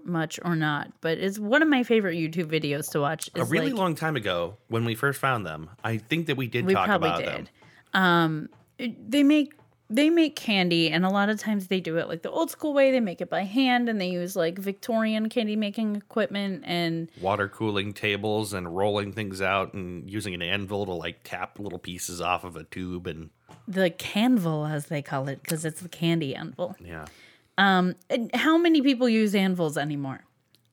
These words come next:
Speaker 2: An
Speaker 1: Like,
Speaker 2: anvil is
Speaker 1: nobody.
Speaker 2: it's the, its only purpose, as far as I know, is to
Speaker 1: <clears throat>
Speaker 2: land on
Speaker 1: Cartoons.
Speaker 2: Wile E. Coyote.
Speaker 1: Yeah. So, oh, it, they were used for blacksmithing,
Speaker 2: I know.
Speaker 1: but
Speaker 2: Yeah, but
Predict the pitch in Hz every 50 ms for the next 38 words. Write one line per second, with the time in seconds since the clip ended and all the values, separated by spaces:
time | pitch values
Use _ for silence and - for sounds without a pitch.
0 | _ _ - 139 135 147 185 196 190 175 190 202 196 196 - - 202 202 190 175
1 | 170 156 131 110 131 - - - 151 156 - - - 135 143 156 - 170 160 -
2 | 175 190 190 196 190 190 185 185 175 - 175 160 - - - _ 135 123 - -
3 | 143 151 147 135 151 131 123 - 120 131 - 131 120 120 92 - 113 101 104 113
4 | 117 107 110 107 98 110 110 107 98 101 104 107 104 101 104 98 98 - 98 92
5 | 92 90 92 87 78 76 82 - _ _ - 180 160 127 - 147 - - _ -
6 | - - - - - 269 269 269 262 262 262 254 - - - _ _ _ _ _
7 | _ _ _ - 269 302 302 - 320 339 311 269 262 254 294 330 330 285 311 359
8 | 427 415 392 247 208 196 - - 175 156 - 208 240 269 262 - - - 160 131
9 | - - 123 - - 160 160 - 156 143 127 - - _ _ _ _ - 92 78
10 | - - _ - 131 120 - - _